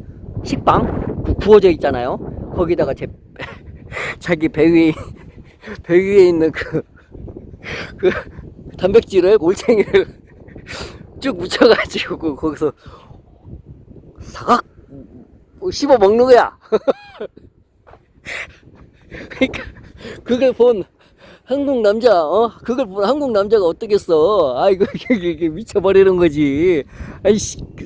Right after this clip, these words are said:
생각, 왜, 우리가, 형님들, 우리 생각해봐. 그냥 갑자기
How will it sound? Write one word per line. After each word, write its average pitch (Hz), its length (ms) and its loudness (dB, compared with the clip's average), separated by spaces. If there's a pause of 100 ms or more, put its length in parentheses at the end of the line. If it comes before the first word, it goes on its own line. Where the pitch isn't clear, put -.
(100)
생각, 277 340 -2
왜, 208 140 6
우리가, 202 520 0
형님들, 220 340 2
우리 160 100 0
생각해봐. 175 760 2
그냥 175 160 0
갑자기 156 440 -6